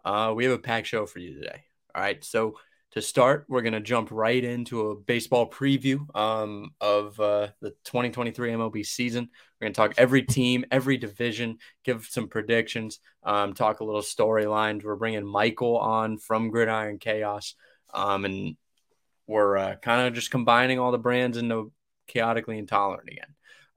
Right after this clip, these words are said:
Um, after the show, or after that part, um, we're going to talk, uh, Donald Trump getting indicted.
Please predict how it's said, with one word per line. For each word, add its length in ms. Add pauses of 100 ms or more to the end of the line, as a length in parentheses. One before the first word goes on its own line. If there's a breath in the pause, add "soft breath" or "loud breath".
Um, 600 (420)
after 300
the 80
show, 520
or 140
after 400 (160)
that 300
part, 260 (420 soft breath)
um, 360
we're 180
going 380
to 120
talk, 480
uh, 360 (420)
Donald 300
Trump 340
getting 220
indicted. 560